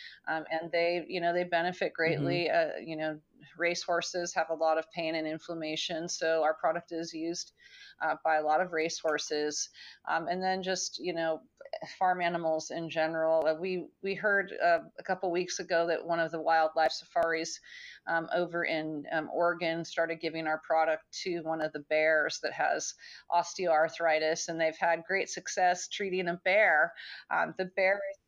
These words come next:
Speaker 1: getting <laughs> about two hundred and twenty-five
Speaker 2: <laughs>
Speaker 1: milligrams a day. Uh, so that's been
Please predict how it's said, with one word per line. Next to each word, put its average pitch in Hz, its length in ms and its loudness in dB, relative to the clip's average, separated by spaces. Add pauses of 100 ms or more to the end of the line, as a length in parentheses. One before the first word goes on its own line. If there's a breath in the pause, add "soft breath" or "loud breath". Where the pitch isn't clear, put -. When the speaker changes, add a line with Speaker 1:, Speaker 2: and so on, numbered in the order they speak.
(120)
Speaker 1:
getting 214 560 2
<laughs> 247 60 4
about 226 360 6
two 247 200 0
hundred 226 280 4
and 214 80 8
twenty-five 208 540 4
Speaker 2:
<laughs> - 0 -
Speaker 1:
milligrams 185 640 0
a 180 80 0
day. 180 500 4 (400 loud breath)
Uh, 170 180 4
so 185 180 -4
that's 196 340 4
been 185 260 -2